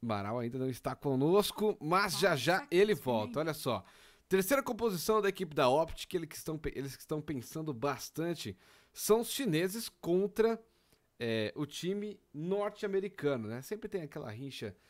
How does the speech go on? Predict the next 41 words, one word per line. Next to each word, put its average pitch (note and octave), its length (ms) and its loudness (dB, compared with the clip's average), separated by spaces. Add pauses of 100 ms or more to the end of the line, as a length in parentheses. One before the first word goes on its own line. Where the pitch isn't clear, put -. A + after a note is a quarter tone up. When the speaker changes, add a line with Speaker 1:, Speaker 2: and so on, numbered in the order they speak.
(380)
Speaker 1:
de, G#2+ 760 -4 (1200)
de A#2 180 -6
regiões, C3 600 -2
né? C#3 280 -6 (500)
E A#2+ 120 -2
até C#3 260 -4
no, C#3+ 280 0
no, A#2+ 180 -8
no, G#2 560 -8 (1000)
nas A#2 200 -8
entrevistas C3+ 560 -4
eles B2 120 -6
estavam C#3 220 -4
falando B2+ 260 -6
assim, G2 560 -10 (160)
"Será - 320 -20
que - 120 -18
vai E3+ 100 -6
dar C#3+ 160 -2
N A#2 220 -2
A E3 200 -4
ou G#3 80 -14
será F#3+ 280 -6
que F3+ 120 -18
vai D3+ 120 -2
dar B2 180 -4
China?" G2 540 -8 (1000)
Não - 140 -8
sei, B2 320 -2
sabe E3 220 -4
quem D#3 120 -2
pode C3 160 0
responder B2 360 -2
pra B2 160 -2
gente? F3 300 0
Acho - 120 -4
que - 60 0
o F#3 40 2
Maral F#3+ 300 6
já G#3 80 6
voltou. G#3 500 2